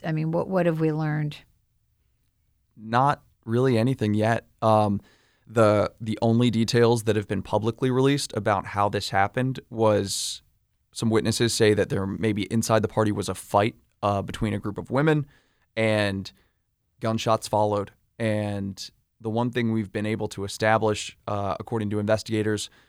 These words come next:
Speaker 2: from things like shell casings is that the shots were fired inside the party. They also came out in the parking lot. And that's borne out by, again,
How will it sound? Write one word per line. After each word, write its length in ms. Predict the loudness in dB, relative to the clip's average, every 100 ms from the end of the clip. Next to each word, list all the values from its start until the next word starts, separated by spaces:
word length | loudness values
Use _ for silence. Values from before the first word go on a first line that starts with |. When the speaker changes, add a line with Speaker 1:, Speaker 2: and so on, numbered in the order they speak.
| _
Speaker 2:
from 160 | -10 -6
things 220 | -4 -2
like 120 | -4
shell 260 | 0 2 2
casings 580 | 2 0 0 -2 -2 -8
is 200 | -8 -4
that 140 | -4 -4
the 80 | -4
shots 380 | 2 2 0
were 100 | -6
fired 380 | -2 2 2 0
inside 360 | -2 0 2 2
the 80 | 0
party. 400 | 0 2 0 -4 _ _ _
They 80 | 4
also 260 | 4 4 0
came 220 | 0 2
out 120 | 2
in 60 | 0
the 80 |
parking 400 | 0 0 0 -2
lot. 260 | -4 -4 -6 _ _
And 340 | -6 -4 -6 -10 _ _ _ _
that's 200 | -2 -2
borne 300 | 0 0 2
out 260 | 4 2 0
by, 180 | -2 -2
again, 480 | -2 -2 -2 -6